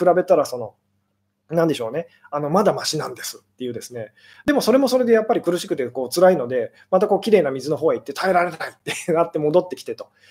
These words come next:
で、この綺麗な水っていうのが、まあ、言ってみたらこう幸せと、喜びっていうですね。で、こう汚い水っていうのが、まあ、その、なんでしょうね、こう苦しいこう状態と、あの、不幸な状態ってこう言ってもいいんですけども、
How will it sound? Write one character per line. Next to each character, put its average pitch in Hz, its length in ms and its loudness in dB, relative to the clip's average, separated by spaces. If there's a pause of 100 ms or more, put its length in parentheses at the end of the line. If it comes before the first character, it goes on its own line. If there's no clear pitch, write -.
(220)
で、 214 80 0
こ 226 60 6
の 220 80 2
綺 302 140 2
麗 285 120 8
な 208 80 4
水 185 220 4
っ - 20 -4
て 226 140 -6
い - 20 0
う - 20 2
の 196 60 4
が、 175 80 4
ま 139 140 0
あ、 131 60 0
言 120 80 -8
っ - 20 -12
て 139 80 -4
み 160 80 0
た 160 60 0
ら 123 40 -2
こ 117 80 -4
う - 20 -8
幸 139 300 2
せ 156 100 -2
と、 110 140 -12
喜 143 120 0 (240)
び 180 100 -2
っ 175 80 -16
て - 100 -12
い - 20 -8
う 110 40 -10
で 110 80 -12
す - 100 -16
ね。 123 160 -14 (160)
で、 196 80 -4
こ 202 120 2
う - 40 -12
汚 262 260 4
い 247 60 4
水 185 220 2
っ - 40 4
て 220 140 -6
い 190 40 2
う - 20 2
の 208 80 2
が、 247 80 4
ま 190 100 4
あ、 143 140 -2 (280)
そ 165 160 -4
の、 151 300 0
な 156 100 0
ん 151 40 -2
で 131 60 -8
し - 60 -12
ょ 120 60 -8
う 123 40 -6
ね、 170 120 0
こ 143 260 0
う - 20 -20
苦 165 180 0
し 160 220 -6
い - 40 -8
こ 123 160 -4
う 120 60 -2
状 139 160 -2
態 160 180 0
と、 - 160 -14 (240)
あ - 120 -2
の、 127 100 -8
不 - 100 -12
幸 160 160 -2
な 135 100 -4
状 135 160 -4
態 202 180 2
っ - 20 -6
て 196 120 -10
こ 123 140 -2
う - 40 -2
言 123 100 -8
っ - 20 -16
て 139 140 -6
も 120 260 -10
い 185 60 -2
い - 20 2
ん 185 40 2
で 151 80 0
す - 60 -8
け 131 80 -10
ど 127 60 -12
も、 135 280 -6